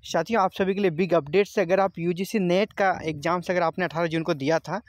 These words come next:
और आप चाहते हैं कि री एग्जाम डेट आपको जल्द से जल्द मिले, आप यूजीसी नेट का एग्जाम्स दें, तो आपके लिए अच्छी खबर है।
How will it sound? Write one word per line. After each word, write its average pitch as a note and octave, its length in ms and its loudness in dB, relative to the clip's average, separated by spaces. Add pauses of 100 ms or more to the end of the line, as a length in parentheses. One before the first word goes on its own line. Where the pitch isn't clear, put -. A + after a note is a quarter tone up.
(340)
और D#3 140 4
आप E3+ 200 2
चाहते E3+ 280 0
हैं G3+ 60 -2
कि G3+ 80 0
री F#3+ 160 2
एग्जाम F#3 320 0
डेट F#3+ 200 0 (380)
आपको D#3 240 0
जल्द D#3+ 260 2
से F3+ 120 -6
जल्द F3+ 160 2
मिले, E3+ 220 2 (300)
आप D#3+ 300 2
यूजीसी F3 340 -4
नेट G3 160 2
का G3 120 2
एग्जाम्स E3+ 640 0
दें, E3+ 220 2 (440)
तो E3 60 4
आपके D#3+ 300 2
लिए G#3 100 0
अच्छी - 380 -2
खबर F3+ 300 2
है। A3 120 2